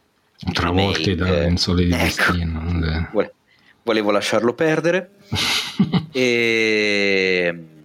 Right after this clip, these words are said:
Speaker 2: e in The Gentleman, eh, boh, ci ho visto questo tentativo disperato di, di, di tornare a questa roba, ma fondamentalmente l'ho trovato un film pieno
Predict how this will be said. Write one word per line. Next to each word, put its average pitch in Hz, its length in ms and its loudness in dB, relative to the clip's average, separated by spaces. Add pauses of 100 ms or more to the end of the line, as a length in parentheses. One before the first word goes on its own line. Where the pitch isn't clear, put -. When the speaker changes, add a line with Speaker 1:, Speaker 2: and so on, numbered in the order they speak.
(920)
Speaker 2:
e 190 100 0
in 160 180 2
The 180 100 0
Gentleman, 202 840 0
eh, 110 720 0 (400)
boh, 185 340 0
ci - 120 -4
ho - 20 0
visto 151 300 0
questo 139 260 -4
tentativo 165 540 -2
disperato 127 600 0
di, 110 280 2
di, 101 140 -6
di 104 180 -4
tornare 120 460 -2
a 104 60 -4
questa - 280 -4
roba, 139 420 2
ma 120 500 0 (600)
fondamentalmente 147 800 0
l'ho 135 100 2
trovato 107 340 -2
un 113 60 -4
film 110 360 -2 (120)
pieno 160 640 2